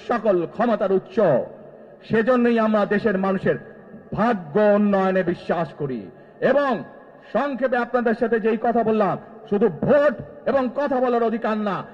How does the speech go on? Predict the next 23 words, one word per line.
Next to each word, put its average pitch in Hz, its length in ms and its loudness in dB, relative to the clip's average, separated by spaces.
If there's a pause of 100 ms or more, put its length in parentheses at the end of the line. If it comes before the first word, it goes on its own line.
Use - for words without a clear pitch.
(340)
বিএনপি 262 480 2
চায় 233 480 0 (380)
আপনাদের 226 680 0 (640)
দেশের 240 360 4
মানুষকে 220 540 0 (260)
অর্থনৈতিকভাবেও 214 1000 0
স্বাবলম্বী 214 600 0
করে 202 220 -2
তুলতে, 170 300 -2
দেশের 185 500 -4 (220)
নারী 208 360 2
সমাজকে, 240 460 0
মা 220 200 0
বোনদেরকে, 240 480 2 (480)
দেশের 226 280 2 (100)
যুব 233 240 0
সমাজকে, 240 520 0 (320)
দেশের 226 240 0 (100)
প্রত্যেকটি - 560 -4
কৃষক 254 460 -2
সহ 226 160 2
প্রত্যেকটি - 680 -4
শ্রেণী 240 440 -2